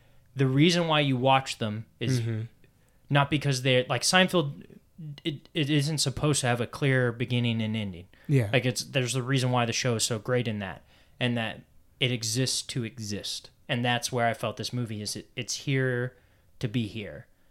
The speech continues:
Speaker 1: and that it isn't, you know, it doesn't have to have a point, even though he tries to be political in what he's telling. But, like, from beginning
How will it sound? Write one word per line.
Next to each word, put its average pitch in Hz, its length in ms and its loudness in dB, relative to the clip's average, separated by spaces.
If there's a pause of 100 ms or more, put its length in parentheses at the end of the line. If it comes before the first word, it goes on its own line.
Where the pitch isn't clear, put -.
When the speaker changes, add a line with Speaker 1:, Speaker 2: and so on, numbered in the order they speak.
(140)
Speaker 1:
and 113 280 0
that 107 200 -4
it 131 160 -2
isn't, 120 300 -2 (460)
you 151 100 -4
know, 101 300 -6
it 117 120 -6
doesn't 127 280 -2
have - 320 -6
to 110 80 -10
have 107 200 -8
a 104 60 -10
point, 98 440 -12 (280)
even 143 180 4
though 135 100 6
he 127 120 2
tries 120 460 -2
to 120 100 -6
be 110 180 -6
political 110 480 -6
in 107 60 -6
what 107 120 -6
he's 98 140 -8
telling. 113 440 -4 (380)
But, 127 160 2
like, 113 220 -4 (160)
from 139 220 0
beginning 123 340 0